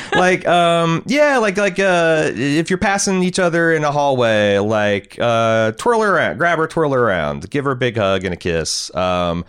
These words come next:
make her feel like the princess and you're Prince Charming. Don't be, like, if you actually try to be that in all aspects of your life, you end up locking her in the tallest tower,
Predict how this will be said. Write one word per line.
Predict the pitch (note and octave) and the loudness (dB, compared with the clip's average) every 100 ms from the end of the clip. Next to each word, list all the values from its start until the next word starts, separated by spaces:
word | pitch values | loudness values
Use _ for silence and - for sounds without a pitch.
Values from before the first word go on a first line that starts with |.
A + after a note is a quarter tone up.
| - - | -12 -10
make | - E3 | -2 -2
her | E3 | -2
feel | D3 D3+ C#3 | -4 -2 -2
like | B2+ | -2
the | - | -4
princess | B2 A#2 A2+ A2 - | -4 -4 -2 -2 -2
and | G2+ | -2
you're | G2 | -4
Prince | - G2 | -4 -8
Charming. | - G#2 F#2 E2 F#2 | -4 -4 -2 -4 -2
Don't | D#3+ E3 - F#2 | 0 0 -4 -12
be, | F2+ A2 C3+ E3+ | -4 -2 0 0
like, | A#2+ G#2+ G#2 - - - - - _ - - - | 0 0 -4 -14 -20 -20 -20 -20 _ -20 -14 -4
if | B2+ | -2
you | C#3+ | 0
actually | G3 G#3 | 0 0
try | - F#3+ E3+ | -2 0 0
to | B2 | 0
be | F2 A#2 D3 | -2 -2 0
that | E3 E3+ B2+ | 0 0 0
in | |
all | B2 A#2+ | 2 0
aspects | A#2+ - A2+ | 0 -4 -6
of | - | -2
your | A2 | 0
life, | B2+ C#3 | 0 0
you | B2 A#2 | 0 0
end | A2+ | 0
up | G#2+ | 0
locking | G#2+ G#2+ G#2+ | 0 -2 -2
her | G2+ | -2
in | G2+ | -2
the | F#2+ | -2
tallest | - G2+ F#2+ - | -2 -2 -2 -2
tower, | G2 F2+ F2+ D#2+ | -2 0 0 -2